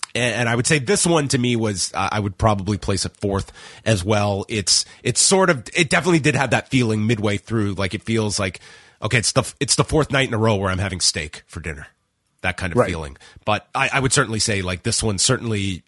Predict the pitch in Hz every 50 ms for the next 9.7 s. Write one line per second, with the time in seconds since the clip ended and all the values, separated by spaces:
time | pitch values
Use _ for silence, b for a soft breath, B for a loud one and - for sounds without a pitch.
0 | _ _ - 139 117 - 123 113 - 117 104 - 107 - 120 110 107 107 98 95
1 | - - 127 101 123 110 - - - 120 113 104 104 95 B B B B - 147
2 | 127 107 131 131 139 - - - - - 120 127 135 135 127 131 123 120 - -
3 | 143 123 101 120 113 107 104 - 127 113 117 110 110 95 92 101 98 95 92 -
4 | - - - 95 - 95 92 90 92 87 - 92 92 87 - - - 98 - -
5 | 95 92 90 - - - 92 80 76 73 76 - - 104 95 - B B B B
6 | B B 101 131 202 - - - 180 175 175 - 156 123 - - 139 139 147 165
7 | 151 - 131 123 110 110 107 113 110 110 120 104 87 104 104 113 127 - - 139
8 | 123 131 139 - - 117 98 95 92 95 98 B B B B B B 113 117 117
9 | 120 113 - 135 123 127 151 196 214 143 120 107 127